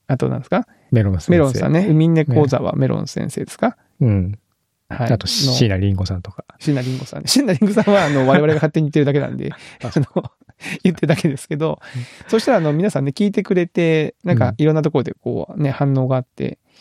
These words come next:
Speaker 1: あの、マイルドさんは春菊が嫌いだとか、
Speaker 2: <laughs>
Speaker 1: あの、
Speaker 2: うん。
Speaker 1: 藤原先生は藤原レーズンですとかね。
Speaker 2: あ、僕と一緒ですね。長山レーズンと
Speaker 1: 長山レーズン。
Speaker 2: 藤原レーズン。レーズン。
Speaker 1: 藤原レーズン。
Speaker 2: うん。
Speaker 1: でもなんか、レ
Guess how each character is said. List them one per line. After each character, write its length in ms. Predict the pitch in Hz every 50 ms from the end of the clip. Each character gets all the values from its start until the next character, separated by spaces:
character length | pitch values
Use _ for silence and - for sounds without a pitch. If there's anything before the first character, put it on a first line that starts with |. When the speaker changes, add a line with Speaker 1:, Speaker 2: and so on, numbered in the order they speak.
| _ _ _ _ _
Speaker 1:
あ 80 | - 139
の、 260 | 135 135 131 131 - - 156 - -
マ 160 | - 151 156 156
イ 100 | 143 139
ル 60 | 135
ド 120 | 165 135
さ 160 | 127 - 131
ん 80 | 127 127
は 120 | 120 117
春 280 | 110 - - 147 143 135
菊 220 | 123 - - -
が 140 | - 98 - -
嫌 160 | - 131 120 117
い 60 | 117
だ 100 | 117 123
と 60 | 110
か、 580 | - - - - - - 131 117 - - 185 - - - - - - - - - - -
Speaker 2:
<laughs> 540 | _ _ _ _ _ - - - _ _ -
Speaker 1:
あ 80 | -
の、 120 | 135 131 131 131 131 - - - - - -
Speaker 2:
う 40 | 139
ん。 20 |
Speaker 1:
藤 200 | 120 151 143 160
原 200 | 156 156 151 151
先 220 | - - 151 139 131
生 160 | - 143 135
は 260 | 127 123 120 120 123
藤 260 | - - 151 139 147
原 220 | 139 139 131 139 131
レ 200 | 135 151 151 147
ー 40 | 131
ズ 120 | 127 127
ン 100 | 117 113
で 120 | 113 117
す 80 | - -
と 80 | - -
か 140 | 123 110
ね。 80 | - 147
Speaker 2:
あ、 20 |
僕 140 | 107 120 -
と 60 | -
一 80 | 131 -
緒 80 | - 123
で 0 |
す 80 | - -
ね。 140 | - 104 110 117
長 160 | 117 113 117
山 180 | 120 120 117
レ 100 | 110 117
ー 60 | 107 95
ズ 100 | 95 92
ン 60 | 92 -
と 180 | - - 92 95
Speaker 1:
長 180 | - 156 151 143
山 180 | 135 131 - 131
レ 80 | 131
ー 40 | 117
ズ 20 |
ン。 20 | 85
Speaker 2:
藤 100 | 80 117
原 40 | 107
レ 60 | 95
ー 20 |
ズ 120 | 85 98 104
ン。 100 | 113 123 - 131
レ 120 | 117 113
ー 20 |
ズ 100 | 107 110
ン。 20 | 117
Speaker 1:
藤 100 | 131 139
原 160 | 135 131 131
レ 140 | 131 131 127
ー 20 |
ズ 140 | 127 - -
ン。 80 | - -
Speaker 2:
う 40 |
ん。 20 | 90
Speaker 1:
で 440 | 107 117 - - - - _ - 381
も 40 | 349
な 40 | 359
ん 20 |
か、 140 | - 175 147 - _ _ - -
レ 100 | 202